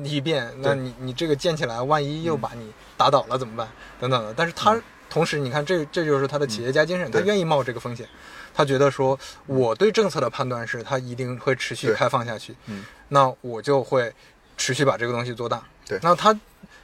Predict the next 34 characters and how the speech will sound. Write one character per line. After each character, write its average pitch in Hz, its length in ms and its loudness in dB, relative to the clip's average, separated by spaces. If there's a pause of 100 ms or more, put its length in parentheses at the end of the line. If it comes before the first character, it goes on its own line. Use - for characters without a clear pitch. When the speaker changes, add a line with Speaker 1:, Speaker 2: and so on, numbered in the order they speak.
Speaker 1:
就 180 140 -4
所 196 160 6
以， 214 40 6
所 233 160 0
以 233 40 4
你 190 100 2
回 135 80 0
过 190 100 6
头 180 120 2
来 151 100 4
看， 147 180 -4
他 185 140 -2
当 202 160 4
然 190 80 0
是 165 80 -2
碰 190 180 -4
上 160 120 -4
了 117 80 -6
一 - 20 -10
个 127 80 -8
好 - 160 -14
的 104 80 -16 (300)
时 - 200 0
机。 196 300 0
Speaker 2:
对。 110 160 2 (180)
Speaker 1:
但 165 140 0
同 165 180 0
时 143 180 -2
呢， 139 220 0
他 165 200 0
又 170 180 4
有 113 80 -4
一 120 60 -6
个 127 200 -2